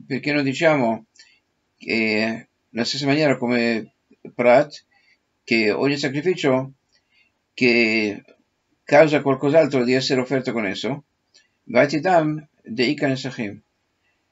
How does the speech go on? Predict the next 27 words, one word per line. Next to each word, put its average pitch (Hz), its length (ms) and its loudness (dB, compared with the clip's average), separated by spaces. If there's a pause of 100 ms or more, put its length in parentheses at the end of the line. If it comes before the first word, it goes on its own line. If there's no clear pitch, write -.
(140)
E 104 160 -12
perché 131 240 -4
non 151 140 -2
diciamo 135 680 0 (1200)
che 113 560 0
anche 147 360 -2
il 127 140 0
sangue, 113 680 -2 (160)
il 113 200 -4
sangue 151 380 -2
causa, 127 560 0
perché - 180 -6
vi 117 80 -4
sono 139 360 0
dei 117 280 0
sacrifici 127 720 -6 (560)
riguardo 123 460 0
ai 113 100 0
quali 110 580 -2 (340)
viene 123 320 -2
offerto 120 300 -2
il 110 80 -6
sacrificio 143 800 -6 (320)
e 117 200 -4
anche 139 640 0
delle 113 1040 0
libagioni. 117 600 -4